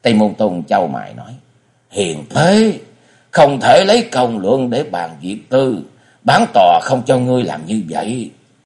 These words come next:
Vệ Võ Hùng chợt la lên: "Tư đồ đại hiệp đã ra chiêu nghịch bạc khoái trảm của xứ Phù Tang để giết một tên thị vệ. Một võ sĩ Trung Nguyên mà dùng kiếm thuật của Phù Tang thì thật có điều khả nghi đó.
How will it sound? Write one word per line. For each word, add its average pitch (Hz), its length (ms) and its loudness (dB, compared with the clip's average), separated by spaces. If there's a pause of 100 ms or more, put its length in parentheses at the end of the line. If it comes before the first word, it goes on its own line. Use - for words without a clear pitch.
(680)
Vệ 101 280 2
Võ 120 100 4
Hùng 87 320 0
chợt 92 240 -2
la 92 200 -2
lên: - 180 -10 (840)
"Tư 185 160 4
đồ 120 180 6
đại 143 200 6
hiệp 139 220 -2
đã 180 180 4
ra 139 180 6
chiêu 143 280 0
nghịch 113 300 0
bạc 92 260 0
khoái 220 340 2
trảm 214 240 2
của 196 80 -4
xứ 254 300 2
Phù 90 300 -2
Tang 104 300 4
để 107 80 -2
giết 139 320 -2
một 95 160 -8
tên 113 220 4
thị 101 260 -4
vệ. 92 220 -4 (880)
Một 123 220 0
võ 143 140 8
sĩ 240 300 2
Trung 165 200 4
Nguyên 165 240 6
mà 107 60 4
dùng 98 360 -2
kiếm 277 220 0
thuật 127 200 -4
của 214 120 2 (100)
Phù 92 280 -2
Tang 120 180 4 (380)
thì 147 160 0
thật - 180 2
có 262 100 8
điều 120 220 2
khả 160 240 2
nghi 147 260 2
đó. 147 120 4